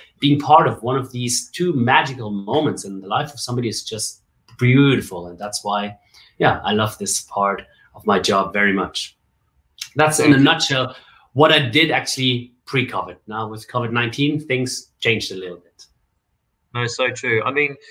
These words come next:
Speaker 2: first of all, I kind of wanna know really from an expert who's really good at, like, communicating in public, has the methods and everything applied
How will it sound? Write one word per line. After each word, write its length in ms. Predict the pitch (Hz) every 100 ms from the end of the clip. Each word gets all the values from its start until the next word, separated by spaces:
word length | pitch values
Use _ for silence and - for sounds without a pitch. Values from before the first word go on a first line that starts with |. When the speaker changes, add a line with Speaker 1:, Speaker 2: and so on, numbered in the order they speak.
| - _ _ _ _ _
Speaker 2:
first 340 | - 170 185
of 80 | 175
all, 140 | 131 113
I 60 |
kind 220 | 113 147
of 80 | 143
wanna 440 | 131 123 117 113 - 117
know 240 | 117 131
really 400 | 123 117 123 113
from 160 | 104 117
an 80 | 117
expert 520 | 123 - 120 107 107
who's 400 | 110 113 110 - 113
really 460 | 110 120 117 113 110
good 240 | 113 107
at, 140 | 107 110
like, 180 | 107
communicating 840 | - 117 117 110 110 104 113 107 104 _ _ _ _ _ -
in 160 | 120 113
public, 540 | 127 135 110 101 - _ _ -
has 460 | 131 156 156 - - _ 120
the 320 | 131 127 127
methods 540 | 120 135 - 123 113 -
and 80 |
everything 600 | 117 113 113 117 113 110 113 _ _ _ _ _ _
applied 360 | - - 123 120